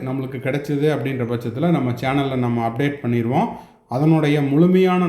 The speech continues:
நோக்கம் என்ன அப்படின்னா, இதை போன்ற அனுபவங்கள்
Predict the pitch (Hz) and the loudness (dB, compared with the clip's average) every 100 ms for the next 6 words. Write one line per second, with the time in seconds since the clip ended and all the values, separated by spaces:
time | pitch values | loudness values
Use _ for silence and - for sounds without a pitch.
0 | 156 151 165 156 139 127 135 143 107 113 | 0 -2 -4 -4 -4 -4 -2 -2 -4 -8
1 | 110 123 110 143 247 285 - - - - | -8 -6 -4 -2 -2 -4 -12 -20 -20 -20
2 | - 127 165 156 160 160 151 151 180 214 | -12 0 2 2 2 2 2 2 2 2
3 | 131 151 170 165 160 160 180 | 0 4 6 4 2 2 0